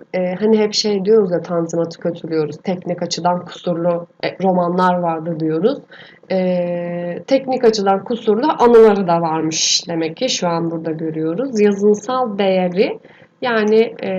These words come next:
çok güzel bir üslupla ya da çok güzel bir teknikle yazılmamış. E,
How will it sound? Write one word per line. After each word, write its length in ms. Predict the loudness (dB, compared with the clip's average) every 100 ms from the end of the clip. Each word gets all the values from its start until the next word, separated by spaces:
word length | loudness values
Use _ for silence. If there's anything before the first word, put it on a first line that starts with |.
| -4 -4 -4 -4 -4 -8 -12 -6
çok 320 | -6 -6 -6
güzel 420 | -2 2 2 0
bir 220 | -4 -4 -4
üslupla 640 | -4 -4 -8 -8 -6 -4 -4
ya 140 | -2
da 140 | -4 -4
çok 260 | -8 -8
güzel 260 | -6 -4 -4
bir 100 | -6
teknikle 580 | -8 -6 -6 -2 2 4
yazılmamış. 840 | 2 -2 -2 -2 -2 -2 -2 -4 -8 -20 -20 -20 _
E, 100 | -4